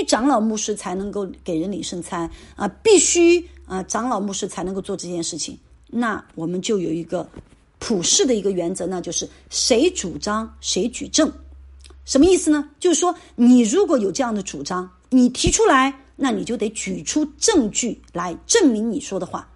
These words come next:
那我们基督徒，我们的证据是什么？我们的证明从哪里来？唯有圣经，sola scriptura，呃，sola scriptura，唯有圣经，只有从圣经当中举证。啊，你给我什么教会规程都没有用。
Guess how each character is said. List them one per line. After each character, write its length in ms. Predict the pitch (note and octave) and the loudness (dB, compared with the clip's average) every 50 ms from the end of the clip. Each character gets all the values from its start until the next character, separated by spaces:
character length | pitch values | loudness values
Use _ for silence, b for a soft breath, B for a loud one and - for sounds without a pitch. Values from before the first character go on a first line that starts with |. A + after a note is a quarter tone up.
| _ | _
那 160 | _ - F#4+ F4 | _ 4 4 4
我 320 | - - G#3+ G3+ F#3+ F3+ | 4 2 -2 -2 0 0
们 160 | E3+ F#3 A3+ | 0 0 0
基 140 | A3+ - E4+ | 2 2 2
督 120 | C4+ F4 | 2 2
徒， 260 | C#4+ - - G3+ G3+ G3 | 0 -2 -4 -6 -4 -4
我 100 | F#3 F3 | -4 -4
们 100 | F3+ G#3+ | -2 -2
的 80 | A#3 | -2
证 180 | A#3 - C#4 A3+ | -2 0 -2 -2
据 100 | F3 G3 | -2 -6
是 100 | E3 E3+ | -8 -8
什 140 | - E3+ C#3 | -8 -6 -6
么？ 160 | D#3 D#3 b b b b b b b b b b b b _ _ _ _ _ _ | -8 -8 b b b b b b b b b b b b _ _ _ _ _ _
我 100 | _ G3+ | _ 2
们 100 | G3+ A#3+ | 4 4
的 80 | D4+ E4+ | 4 4
证 140 | E4 E4+ D4 | 6 6 4
明 100 | C4 A#3+ | 4 4
从 160 | - - A3 | 0 -4 -6
哪 120 | G3+ G3 | -6 -4
里 100 | G3 F#3 | -6 -6
来？ 180 | E3 E3 D#3 D#3+ _ _ _ _ _ _ _ _ | -6 -8 -8 -12 _ _ _ _ _ _ _ _
唯 320 | _ - E3+ F#3+ G3 G3+ C4 | _ -6 -2 0 2 4 6
有 180 | D4 C4+ - | 4 4 4
圣 220 | D#3 - - A#3 F#3 | 0 -2 -2 -2 -2
经， 240 | E3 - G#3 G#3 - _ _ - _ | -2 -4 -6 -6 -8 _ _ -20 _
sola 300 | - - - C4+ C4+ B3+ | -8 -2 0 0 2 0
scriptura， 800 | A#3+ - - - B3 A3+ - - - - D#4 D#4 D4 B3+ G3 - - _ _ _ _ _ _ _ | -2 -2 -2 -2 -2 -2 -4 -6 0 2 4 4 4 2 2 -2 -8 _ _ _ _ _ _ _
呃， 120 | D#4 - - | -12 -10 -10
sola 560 | - - - - D4 C#4 C#4 C#4 B3 A3 F#3+ | -10 -10 -4 0 2 2 4 4 2 0 -2
scriptura， 720 | - - - - B3 B3 B3 - - - C#4+ C4 A3+ F#3+ F3 - _ _ | -8 -10 -4 -2 -2 -2 -2 -2 0 0 2 2 2 0 -2 -8 _ _
唯 300 | G#3+ G3 G#3+ A3 C4+ E4+ | -2 0 2 4 4 4
有 120 | E4+ - | 4 2
圣 240 | - - - B3+ F#3 | 0 0 0 -2 0
经， 200 | - A#3+ B3 A#3+ b b b b b b b b b | 0 -2 -4 -4 b b b b b b b b b
只 420 | - - - B3+ C#4 E4 G#4 G#4+ | -2 0 4 4 6 6 8 8
有 200 | G#4+ F4 A#3+ - | 6 6 4 2
从 240 | - - - G3 G#3+ | -2 -6 -8 -6 -4
圣 180 | - - C4+ B3 | -2 -2 -2 -2
经 120 | A#3 A3+ | -2 -2
当 140 | A3 G#3+ A3 | -4 -4 -4
中 120 | A3 A3 | -4 -6
举 160 | G#3+ - - - | -8 -8 -10 -6
证。 240 | - - G#3+ E4 - _ _ _ _ _ _ _ _ - | -4 -4 -4 -4 -6 _ _ _ _ _ _ _ _ -8
啊， 120 | E3 D#3+ | -4 -4
你 200 | D#3+ F3 F#3+ G3 | -2 -2 -4 -4
给 160 | - - A#3+ | 0 2 2
我 200 | D4+ D4+ A#3+ G#3 G3 | 4 6 4 4 4
什 140 | F#3+ F#3+ | 2 -2
么 140 | F3 F3+ G3+ | -2 -4 -4
教 160 | G3 - C#4+ | -2 -2 -2
会 140 | B3 C4 B3 | 0 0 -2
规 160 | A#3 - C#4 | -2 -2 -4
程 200 | C#4 - G3 G#3 G3+ - _ _ | -2 -2 -6 -6 -8 -10 _ _
都 160 | E4+ E4+ D#4+ - - _ _ _ | -2 -2 -2 -4 -6 _ _ _
没 140 | _ F#3 F#3 | _ -8 -8
有 120 | G3 F3+ D3+ | -6 -6 -8
用。 160 | - - | -8 -10